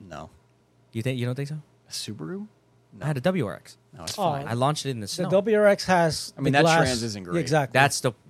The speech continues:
Speaker 2: I think that's what they were talking about,
Speaker 3: Yeah.
Speaker 2: right there with their wheat.
Speaker 1: Yeah, but, like, it's fine, man.
Speaker 2: Launching it on pavement?
Speaker 1: Yeah, and that's a little different.
Speaker 2: That's what I'm saying. Kenny's
Speaker 1: But,
Speaker 2: launching
Speaker 1: well,
Speaker 2: this
Speaker 1: the
Speaker 2: shit in
Speaker 1: Evos, it
Speaker 2: pavement.
Speaker 1: was always the transfer case. That was
Speaker 2: What are you
Speaker 1: always
Speaker 2: breaking in that thing?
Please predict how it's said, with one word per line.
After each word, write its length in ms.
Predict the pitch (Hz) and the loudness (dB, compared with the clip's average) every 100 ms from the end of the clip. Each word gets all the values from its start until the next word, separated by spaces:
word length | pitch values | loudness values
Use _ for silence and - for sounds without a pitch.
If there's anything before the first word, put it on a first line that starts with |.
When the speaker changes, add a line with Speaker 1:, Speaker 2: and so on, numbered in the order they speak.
| _ | _
Speaker 2:
I 100 | 120 | -6
think 140 | 131 | -2
that's 140 | 123 117 | 0 0
what 80 | 113 | -2
they 60 | |
were 80 | 107 | -2
talking 260 | 147 151 104 | -2 -4 -6
about, 160 | 92 | -4
Speaker 3:
Yeah. 100 | 160 | -2
Speaker 2:
right 160 | 120 113 | -2 -2
there 120 | 120 | -2
with 100 | 110 | -2
their 120 | 113 | -4
wheat. 320 | 101 120 160 208 | -4 -4 -6 -6
Speaker 1:
Yeah, 380 | 190 175 170 | -2 0 2
but, 200 | 165 143 | 0 -4
like, 280 | 123 123 120 | -4 -4 -4
it's 160 | 151 - | -8 -12
fine, 340 | - 64 110 | -14 -18 -18
man. 80 | 60 62 _ _ _ _ | -20 -20 _ _ _ _
Speaker 2:
Launching 380 | 135 160 233 254 | 2 6 6 4
it 60 | 220 | 2
on 140 | 117 104 | 2 -2
pavement? 600 | - 180 262 285 403 403 - | 0 4 4 6 6 4 -2
Speaker 1:
Yeah, 200 | - 160 | 0 4
and 100 | 143 | 4
that's 200 | 165 285 - | 4 4 4
a 40 | |
little 160 | 233 170 | 4 4
different. 400 | 135 - 76 - | 2 -2 -12 0
Speaker 2:
That's 220 | 151 170 | 4 4
what 80 | 196 | 4
I'm 80 | 160 | 2
saying. 320 | - 254 170 | 2 0 0
Kenny's 340 | - 214 254 | 2 4 4
Speaker 1:
But, 60 | 185 | 4
Speaker 2:
launching 280 | 175 165 156 | 4 6 6
Speaker 1:
well, 100 | - | 4
Speaker 2:
this 60 | 127 | 4
Speaker 1:
the 60 | |
Speaker 2:
shit 80 | 170 | 4
in 60 | 208 | 6
Speaker 1:
Evos, 140 | 160 | 6
it 40 | 135 | 4
Speaker 2:
pavement. 180 | 117 127 | 2 0
Speaker 1:
was 120 | 127 | 2
always 260 | 139 123 113 | 2 0 -2
the 120 | 110 | -4
transfer 400 | - 147 160 87 | -4 -6 -8 -12
case. 440 | - 73 - - - - _ | -14 -16 -18 -20 -20 -20 _
That 100 | - | -8
was 220 | 120 107 123 | -6 -6 0
Speaker 2:
What 160 | 151 | 2
are 40 | 220 | 4
you 80 | |
Speaker 1:
always 60 | 190 | 4
Speaker 2:
breaking 320 | 180 214 160 | 2 2 0
in 100 | 120 | -4
that 200 | 110 101 | -4 -6
thing? 200 | 107 95 | -10 -14